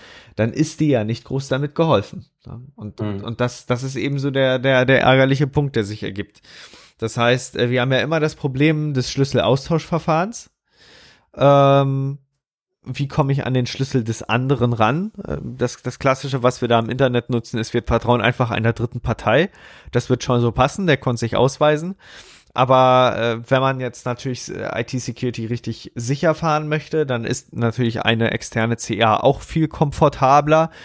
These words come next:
Speaker 1: aber eben auch unsicherer, weil bösartige Zertifikate ausgestellt werden können. Und dieses,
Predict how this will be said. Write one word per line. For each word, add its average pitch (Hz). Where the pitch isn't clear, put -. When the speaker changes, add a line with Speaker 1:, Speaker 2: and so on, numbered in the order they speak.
Speaker 1:
aber 123
eben 143
auch 147
unsicherer, 104
weil 107
bösartige 113
Zertifikate -
ausgestellt -
werden -
können. -
Und 95
dieses, 139